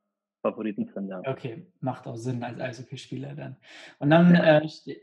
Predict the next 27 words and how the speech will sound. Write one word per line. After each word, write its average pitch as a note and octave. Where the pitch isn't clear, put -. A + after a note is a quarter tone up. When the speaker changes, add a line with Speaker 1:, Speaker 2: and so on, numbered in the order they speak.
Speaker 2:
steht D#3
jetzt D#3
hier C#3+
nicht, D3+
aber C3+
wir C#3
hatten C#3+
schon C#3+
mal C#3+
besprochen, C#3
und B2+
zwar C3
wollen C#3+
wir C#3+
natürlich, C3+
oder C#3
eine, C3+
äh, C3
Hassübung G3
<laughs> -
im F3+
Kraftraum E3
wissen. E3
Was D3+
für D3+
eine D3
Übung D3+